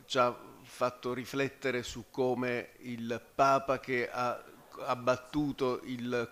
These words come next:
comunismo è lo stesso che ha detto no a quella mafia alla quale spesso, ehm, la Chiesa non ave-, non era riuscita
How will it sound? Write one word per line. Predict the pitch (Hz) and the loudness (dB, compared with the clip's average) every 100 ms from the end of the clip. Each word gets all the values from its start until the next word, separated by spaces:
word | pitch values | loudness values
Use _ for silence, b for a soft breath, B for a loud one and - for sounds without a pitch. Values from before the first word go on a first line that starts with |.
| - | -4
comunismo | 139 131 151 165 160 135 151 147 B B B - | 0 2 4 4 2 2 2 2 B B B 0
è | |
lo | 143 147 | 2 4
stesso | - - 151 - - 143 | 4 6 6 6 2 0
che | 123 131 | 0 0
ha | |
detto | 123 135 131 143 135 | 0 -2 -2 0 2
no | 139 139 | 4 4
a | 139 | 2
quella | - 143 139 147 | 0 -2 2 2
mafia | 139 135 135 - 135 135 B B B | 4 4 2 0 2 2 B B B
alla | - 135 139 | 2 4 4
quale | 131 147 139 143 | 6 6 6 4
spesso, | - - 131 123 - - 131 B B B | 0 -2 -2 0 -2 -2 -2 B B B
ehm, | - 131 131 127 131 123 135 | -6 -2 0 -2 -4 -8 -2
la | 139 | 0
Chiesa | 135 - 139 135 113 131 | 0 0 0 0 0 0
non | 131 131 | 2 2
ave-, | 131 131 123 | 2 0 0
non | 131 | 0
era | 135 131 | 2 2
riuscita | 123 131 123 - 139 - 127 | 0 -2 -2 0 -2 2 2